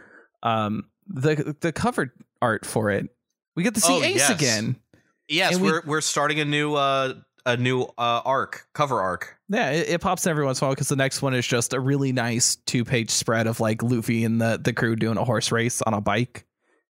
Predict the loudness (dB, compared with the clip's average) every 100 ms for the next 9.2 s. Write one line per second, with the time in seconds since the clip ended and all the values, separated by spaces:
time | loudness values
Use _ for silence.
0 | _ -2 0 0 0 -2 -4 _ _ _
1 | _ -4 -2 0 0 0 0 0 -2 -6
2 | _ _ -6 -4 0 -2 0 -2 0 0
3 | 0 -2 -2 -4 -14 -4 0 2 0 0
4 | 0 0 0 0 2 2 0 0 0 0
5 | 0 2 2 0 -2 -6 -12 -20 _ _
6 | -2 0 -2 -2 0 0 0 2 2 0
7 | 0 -2 0 2 0 -2 -4 -2 0 0
8 | -2 -2 -2 0 0 0 0 -2 -2 -2
9 | -4